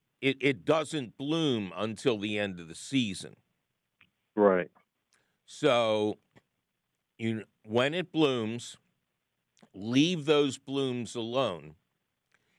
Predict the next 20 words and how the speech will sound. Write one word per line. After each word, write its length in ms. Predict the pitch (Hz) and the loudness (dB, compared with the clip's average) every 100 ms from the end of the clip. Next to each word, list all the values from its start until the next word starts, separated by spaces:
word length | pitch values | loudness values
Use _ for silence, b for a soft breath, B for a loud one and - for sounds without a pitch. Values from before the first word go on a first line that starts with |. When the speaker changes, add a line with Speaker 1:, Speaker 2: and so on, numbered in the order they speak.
| _ _ | _ _
Speaker 1:
And 360 | 123 123 120 | 0 0 2
then 240 | 131 127 120 | 2 0 -2
the 80 | 110 | -8
following 960 | - 160 175 202 180 135 104 80 82 | -2 2 2 2 2 2 2 -4 -10
spring, 760 | - - - 98 98 85 65 - _ _ _ _ _ _ _ _ _ | -14 -16 -10 -4 -2 -2 -6 -18 _ _ _ _ _ _ _ _ _
go 280 | 98 135 135 | 0 2 4
out 280 | 131 131 - | 2 2 0
there 300 | 127 123 120 | 2 4 2
when 220 | 117 110 | 0 -4
you 80 | 113 | -8
see 340 | - 151 131 | -6 -4 -4
new 300 | 113 117 127 | -4 -2 -2
green 440 | 110 104 123 117 107 | -4 -6 -6 -6 -6
growth 500 | 107 113 117 110 117 | 0 4 2 0 -6
in 140 | 107 | -4
your 140 | 107 | -4
garden. 840 | 95 117 113 110 107 110 107 110 113 _ _ _ _ _ _ _ | 0 2 2 0 -6 -10 -10 -12 -14 _ _ _ _ _ _ _
Um, 420 | 117 110 107 95 85 _ - _ | 0 2 2 0 -6 _ -20 _
then, 160 | 131 123 | 4 8
Speaker 2:
Yes. 160 | 101 | 8